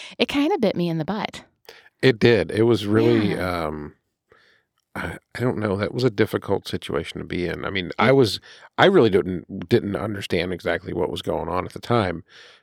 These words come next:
Speaker 2: because it was just like everybody was kinda gathered together, and I'm like, I was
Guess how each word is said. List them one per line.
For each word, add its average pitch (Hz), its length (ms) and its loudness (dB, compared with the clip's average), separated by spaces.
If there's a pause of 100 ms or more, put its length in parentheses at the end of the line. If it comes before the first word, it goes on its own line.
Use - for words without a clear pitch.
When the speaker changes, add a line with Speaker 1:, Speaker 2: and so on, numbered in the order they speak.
(120)
Speaker 2:
because 101 480 2
it - 80 -4
was 107 120 -2
just 98 160 -2
like 95 140 -2
everybody 104 300 0
was 95 100 -4
kinda 92 220 -2
gathered 87 320 -2
together, 95 480 2
and 95 180 -2
I'm 95 120 -2
like, 90 260 -4 (260)
I 90 120 -4
was - 280 -10